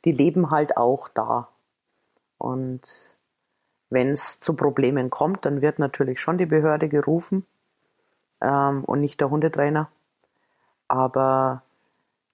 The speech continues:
ja, per se haben die auch Affinität zu ihren Straßenhunden. Also ich kenne auch viele Ru-, oder ich habe viele Rumänen kennengelernt. Ähm, ihre Straßenhunde waren,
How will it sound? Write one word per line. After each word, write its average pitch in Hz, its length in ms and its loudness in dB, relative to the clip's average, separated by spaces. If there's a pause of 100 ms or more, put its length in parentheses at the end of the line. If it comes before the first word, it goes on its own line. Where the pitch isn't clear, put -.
ja, 135 220 0
per 139 240 -4
se 143 480 0 (1300)
haben 151 440 0
die 143 200 4
auch 131 380 0 (420)
Affinität 160 760 0
zu - 120 0
ihren 147 340 2
Straßenhunden. 123 920 -4
Also 123 220 0
ich 131 140 -2
kenne 151 260 -2
auch 156 120 0
viele 156 440 0
Ru-, 143 140 0
oder 135 180 2
ich 135 100 -4
habe 135 100 -6
viele 165 280 0
Rumänen 151 380 0
kennengelernt. 147 680 0 (840)
Ähm, 147 420 0
ihre 180 280 2
Straßenhunde 160 880 -2
waren, 165 540 2